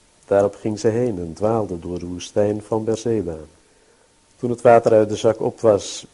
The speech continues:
wierp zij het kind onder een van de struiken en ging op een afstand zitten, zover als een boogschot reikt. Want zij zei: "Ik kan het sterven van het kind niet aanzien."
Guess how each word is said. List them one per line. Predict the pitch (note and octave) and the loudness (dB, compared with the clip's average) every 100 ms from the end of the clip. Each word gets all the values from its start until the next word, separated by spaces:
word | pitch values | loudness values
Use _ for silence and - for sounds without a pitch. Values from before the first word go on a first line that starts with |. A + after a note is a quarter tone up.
| - | -16
wierp | D3+ C3 A#2+ | -2 -2 -2
zij | - A#2+ | 0 2
het | A2 - | 2 0
kind | - A#2+ G#2+ - - _ | -2 -2 -4 -16 -20 _
onder | - F#2+ F#2+ | -10 -4 0
een | G#2 A2 | 0 0
van | A2+ | -6
de | A2+ | -10
struiken | A2 - C3 B2 - D2+ D2+ _ C4+ C4 | -8 -4 -2 -2 -4 -12 -14 _ -20 -12
en | F2 | -8
ging | - F2 | -6 -6
op | F2 - | -4 -6
een | |
afstand | - - - E2 - | -6 -8 -10 -12 -12
zitten, | - - D#2 C#2+ - _ _ | -14 -12 -14 -14 -20 _ _
zover | - G2+ F2+ G#2+ | -10 -10 0 4
als | G#2+ G#2 | 4 4
een | G#2+ F#2+ | -2 2
boogschot | A2+ A2+ - - A2+ | 2 2 -4 -6 -6
reikt. | A2+ A#2 A2+ - _ _ _ _ _ _ _ _ _ | 0 0 0 -6 _ _ _ _ _ _ _ _ _
Want | A#2+ A#2+ | 2 2
zij | - - - A2 | -8 -14 -4 -2
zei: | A#2 G#2+ G#2+ | 2 4 4
"Ik | A2+ | 0
kan | - A2+ | -2 -2
het | G2+ | -2
sterven | - - A2+ B2 A2+ | -2 2 2 0 -4
van | A#2 | -2
het | A2+ - | -2 -4
kind | B2 A#2 | -6 -4
niet | A#2 C3+ | -4 0
aanzien." | C#3+ C#3+ B2 F#2 D2+ C#2+ | 0 0 -4 -8 -10 -14